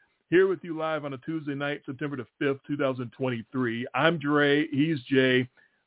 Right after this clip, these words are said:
If you couldn't tell, I'm the one with the big ego that does the open for the show, and that's my baby, and I did it, and I'm proud of it, and I don't care what anyone thinks. We are here and ready to rock and roll and ready to give you your preview for the season.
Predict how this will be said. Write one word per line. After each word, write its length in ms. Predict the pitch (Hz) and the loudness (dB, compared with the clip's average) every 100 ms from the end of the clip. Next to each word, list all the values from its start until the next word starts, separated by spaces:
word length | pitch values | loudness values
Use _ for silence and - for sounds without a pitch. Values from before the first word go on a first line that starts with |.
| _ | _
If 120 | 120 | -4
you 80 | 120 | 0
couldn't 200 | 131 147 | 2 2
tell, 260 | 135 135 131 | 4 4 4
I'm 140 | 127 | 2
the 80 | 131 | 0
one 200 | 131 127 | 0 0
with 100 | 123 | -2
the 60 | 123 | -2
big 200 | 131 127 | 0 0
ego 320 | 123 120 117 | 0 -2 -6
that 180 | 110 104 | -8 -6
does 220 | 117 110 120 | -8 -6 -4
the 80 | |
open 280 | 110 113 107 - | -4 -4 -12 -8
for 80 | 113 | -8
the 100 | 127 | -2
show, 420 | - 156 151 143 - | 2 4 4 2 -2
and 380 | 120 117 113 110 | -4 -4 -4 -4
that's 180 | 110 - | -6 -4
my 120 | 117 | -4
baby, 520 | 113 127 139 135 131 131 | 0 4 4 4 4 2
and 320 | 120 120 113 | -2 -2 -2
I 80 | 110 | -4
did 240 | 107 123 | 0 0
it, 140 | 123 120 - | 2 0 -4
and 460 | 113 107 107 104 - | -4 -4 -4 -8 -6
I'm 100 | 101 | -6
proud 300 | 101 131 123 | 2 4 4
of 140 | 120 113 | 2 -2
it, 100 | 110 | -2
and 100 | 107 | -2
I 60 | |
don't 160 | 110 101 | -2 -2
care 100 | 127 | -2
what 120 | 113 | -2
anyone 260 | 107 104 98 | -4 -6 0
thinks. 200 | 165 175 - - _ - _ _ _ - | 2 2 -4 -20 _ -20 _ _ _ -2
We 240 | 165 226 | 0 2
are 180 | 165 170 | 0 0
here 360 | 135 220 139 - | 0 0 0 -2
and 140 | 123 120 | -8 -2
ready 300 | 165 180 175 - | -2 -2 -8 -10
to 80 | |
rock 240 | 143 139 147 | -4 -4 -4
and 160 | 139 | -6
roll 380 | 135 143 143 143 - | -2 0 0 -2 -6
and 120 | 127 | -6
ready 160 | 123 143 | -2 -2
to 100 | 131 | 0
give 220 | 143 131 | -2 -2
you 200 | 139 139 | -2 -4
your 360 | 135 131 123 127 - - | -2 -2 -2 -4 -8 -2
preview 460 | 156 135 135 131 131 | 0 4 6 6 4
for 240 | - 127 123 | 0 2 2
the 120 | 110 - | -4 -4
season. 560 | 156 151 127 131 127 | 0 2 2 0 -2